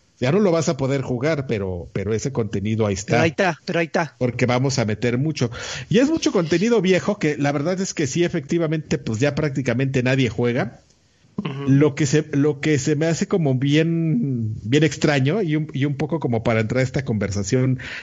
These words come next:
Speaker 1: asheresca de, bueno, pues es que los juegos son rentas. Es que, por ejemplo, van a quitar los primeras, las primeras dos actualizaci-, los primeros dos, este, expansiones de Destiny dos,
Speaker 3: Sí.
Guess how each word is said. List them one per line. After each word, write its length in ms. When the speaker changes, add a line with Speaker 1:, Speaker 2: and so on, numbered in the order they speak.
Speaker 1:
asheresca 680
de, 100
bueno, 460
pues 160
es 220
que 260
los 240
juegos 560
son 480
rentas. 680
Es 100
que, 80
por 140
ejemplo, 280
van 140
a 60
quitar 640
los 320
primeras, 1160
las 120
primeras 300
dos 100
actualizaci-, 640
los 240
primeros 380
dos, 180
este, 640
expansiones 880
de 120
Destiny 380
dos, 320
Speaker 3:
Sí. 120